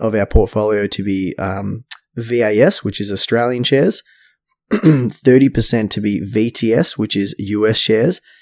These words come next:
and thirty percent to be V E U, which is the whole world minus U S, which includes a tiny portion of Australian shares, but only, like, two percent. So let me explain each fund, uh, each fund in detail and why it's in our por-, portfolio.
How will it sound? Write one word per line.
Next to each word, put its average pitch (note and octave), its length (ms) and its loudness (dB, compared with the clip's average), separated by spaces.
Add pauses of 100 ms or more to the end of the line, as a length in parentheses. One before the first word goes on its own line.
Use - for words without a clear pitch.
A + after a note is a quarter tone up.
(220)
and A2+ 240 -2
thirty A2+ 320 2
percent G#2 500 -2
to G2+ 120 -2
be F#2+ 240 -2
V G2 400 -6
E G2 280 -6
U, G2+ 300 0 (220)
which - 400 -2
is F#2+ 420 -4 (260)
the G2+ 100 -6
whole B2+ 300 6
world F#2+ 380 2
minus G2+ 420 -2
U G2 160 -4
S, - 300 -8 (100)
which - 220 -4
includes G2 340 -2
a F#2+ 60 -4
tiny - 380 -6
portion - 420 -6
of - 80 -6
Australian - 480 -4
shares, - 300 -4
but - 180 -4 (420)
only, F#2+ 280 -2
like, F2 160 -8
two - 160 -6
percent. - 340 -6 (480)
So A#2+ 160 2
let C3+ 100 6
me D3+ 80 8
explain A#2 380 2
each A2+ 180 2
fund, G2 520 -2
uh, F#2+ 260 -4 (340)
each C3 200 4
fund A#2 240 2
in A2 100 0
detail G2+ 440 0
and G2+ 120 -4
why G2 200 -2
it's F#2+ 120 -6
in G2+ 80 -4
our G2 80 -6
por-, - 300 -4
portfolio. F#2 640 -2